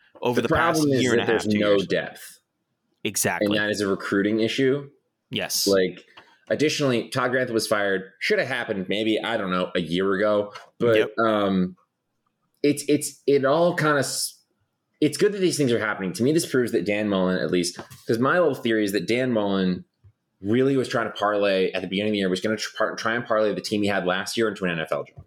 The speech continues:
Speaker 2: Like,
Speaker 1: Mm-hmm.
Speaker 2: 'cause he was in the spring, he must have known the offense that he was gonna get. He knew the players. So he was gonna try and parlay that into an N F L job. It didn't go that way. And now he's stuck cleaning up the pieces.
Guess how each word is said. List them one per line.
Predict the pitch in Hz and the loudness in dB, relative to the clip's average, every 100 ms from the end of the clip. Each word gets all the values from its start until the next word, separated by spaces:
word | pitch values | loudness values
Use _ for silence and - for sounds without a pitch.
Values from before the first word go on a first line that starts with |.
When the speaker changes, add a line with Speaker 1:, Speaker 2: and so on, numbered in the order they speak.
| _ _ 95 | _ _ 0
Speaker 2:
Like, | 95 - - | 0 -2 -4
Speaker 1:
Mm-hmm. | 123 113 101 _ - | -2 -2 -6 _ -4
Speaker 2:
'cause | 127 - - - _ _ - | -2 -2 -8 -14 _ _ -4
he | 135 | 0
was | 127 | 0
in | 120 | 0
the | 123 | -2
spring, | 117 107 95 | -4 -6 -2
he | 131 | 0
must | 135 104 | 0 0
have | |
known | 98 101 | 0 0
the | 101 | 0
offense | 90 90 92 92 | -2 -2 -2 -2
that | 87 | -2
he | |
was | 87 85 | 0 0
gonna | 87 | -2
get. | 80 80 78 - - | -2 -2 -4 -6 -6
He | 110 | -2
knew | 101 95 98 | 2 2 2
the | 95 | -2
players. | - 80 78 76 - - - | 0 0 0 -4 -6 -12 -12
So | - | -4
he | 107 | 0
was | 110 | 0
gonna | 123 | 0
try | 117 | -2
and | 104 | -4
parlay | 101 98 92 | 0 2 2
that | 90 | 0
into | - 85 | -2 -4
an | |
N | 76 | -4
F | 80 113 | -2 0
L | 117 | 0
job. | 90 82 87 - _ - | 0 -2 -6 -12 _ -6
It | 110 | -2
didn't | 113 107 | -2 -2
go | 98 101 | 0 0
that | 123 139 - | 2 0 -2
way. | 156 190 - _ _ _ _ _ _ _ | -2 -2 -4 _ _ _ _ _ _ _
And | 110 | -2
now | 110 113 | 0 0
he's | 117 - | 0 0
stuck | 113 107 - | 0 -2 -4
cleaning | 117 104 | -2 -2
up | 95 | -2
the | 92 | -6
pieces. | 101 101 - 160 165 - | -2 0 2 2 2 -4